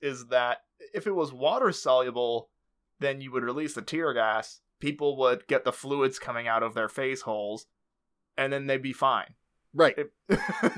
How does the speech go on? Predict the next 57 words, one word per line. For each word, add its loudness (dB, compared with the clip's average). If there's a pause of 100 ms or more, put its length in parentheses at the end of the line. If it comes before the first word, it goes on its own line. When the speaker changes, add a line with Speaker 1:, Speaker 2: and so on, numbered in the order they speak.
(100)
Speaker 3:
makes 6
Speaker 1:
the 10
Speaker 3:
sense, 4
Speaker 1:
idea 2
Speaker 3:
yeah. 6
Speaker 2:
Yeah. -
Speaker 1:
is -6
the 0
fluids -2
keep -10
going, 0
and -6
it -6 (100)
doesn't 2
get -2
rid 0
of 0
it, -2 (240)
so 0
you 0
are 4 (240)
incapacitated -4
by 4
Speaker 3:
Right. 6
Speaker 1:
your 4
inability -2 (120)
to -8 (220)
Speaker 3:
'Cause -10
Speaker 1:
breathe 0
Speaker 3:
your 6
eyes 8
just 2
Speaker 1:
heavily -8
Speaker 3:
keep 2
Speaker 1:
and, -6
Speaker 3:
watering 4
Speaker 1:
yeah. -12
Speaker 3:
'cause -6
you're -2
irritated, -4
yeah. 0 (280)
Speaker 2:
Yeah. 4
Speaker 3:
What 4
were 10
you 8
saying, 4
David? 4 (320)
Speaker 2:
Oh, 4
I 8
was -2
just -10
gonna 2
say, 2
um, -4 (260)
I 0
have 0
heard 0